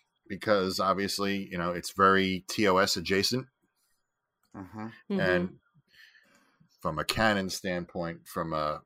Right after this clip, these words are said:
Speaker 1: tone standpoint, there's a lot of different things you have to tap dance with. So it's gonna,
Speaker 2: Mm-hmm.
Speaker 1: they definitely have their work cut out for them doing it. But, you know, I think, uh, we're definitely all gonna check it out and
Speaker 3: Yeah,
Speaker 1: hope
Speaker 3: oh,
Speaker 1: that, you know,
Speaker 3: sure.
Speaker 1: and, you know, and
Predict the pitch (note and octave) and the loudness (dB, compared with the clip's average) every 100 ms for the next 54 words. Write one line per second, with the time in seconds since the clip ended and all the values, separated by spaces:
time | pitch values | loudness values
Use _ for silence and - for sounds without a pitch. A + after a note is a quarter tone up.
0 | _ - A2+ A2+ G#2+ G2+ - F2+ F2 - | _ -4 0 2 0 -4 -2 -4 -4 -6
1 | F2+ E2 - F#2 F2 F2+ F#2+ F#2+ F#2 F#2 | -8 -10 -8 -8 -4 4 6 8 6 2
2 | F2 E2 - F2+ F2+ E2 F2 E2+ D#2+ D#2 | -2 -4 -6 -4 -6 -6 -4 -4 -6 -4
3 | E2+ - - F#2 E2 G2+ F#2+ G2 A2 B2 | -4 -6 -6 -4 -4 -2 -4 -2 2 2
4 | C3 - - F2+ F2 - A#2 A2 - - | 0 -10 -2 0 0 -2 -2 -2 -4 -10
5 | A2 G2+ A2 A#2 F#2+ A#2 A#2+ A#2 G#2 F2+ | -10 -10 -8 -4 -2 -2 -2 -2 -2 -2
6 | F2+ F#2 G2 - E2 E2+ - D#2+ D#2 D2+ | -2 0 -2 -2 0 -2 -4 -10 -8 -6
7 | E2+ D#2 E2 - C3+ D3 D#3+ D3 E3+ G#2+ | -6 -6 -6 0 0 0 0 2 2 -2
8 | G2 A#2+ - A#2 A#2 A#2 E3 - E2+ G2+ | -6 -6 -6 -4 -4 -6 -16 -16 -10 -4
9 | F#2 B2+ B2 A2 G#2 G#2 G2 F#2+ F#2 - | 0 0 0 2 4 4 0 -2 -4 -8
10 | _ _ _ _ _ - G2+ F#2+ F#2 G#2+ | _ _ _ _ _ -2 -2 0 4 4
11 | A#2 _ _ _ _ _ _ _ _ _ | 4 _ _ _ _ _ _ _ _ _
12 | _ _ _ - F#2 G2+ G2+ G#2 F#2+ G2 | _ _ _ -10 0 4 4 4 2 2
13 | - E2+ - _ _ _ F#2 F2+ F2+ G#2+ | 2 0 -6 _ _ _ -4 -4 -4 -2
14 | G#2 F#2 G2 F#2+ | 2 2 0 -6